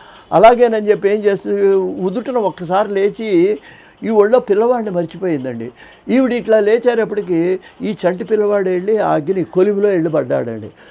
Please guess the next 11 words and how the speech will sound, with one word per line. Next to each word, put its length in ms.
పడేటప్పటికి 520
ఆవిడ 300
సాయిబాబా 600
భక్తురాలండి. 880
"సాయి 420
కాపాడు" 460
అని 140
ఒక్కసారి 580
కళ్ళనీళ్ళు 540
పెట్టుకొని 460
అరిచిందండి. 600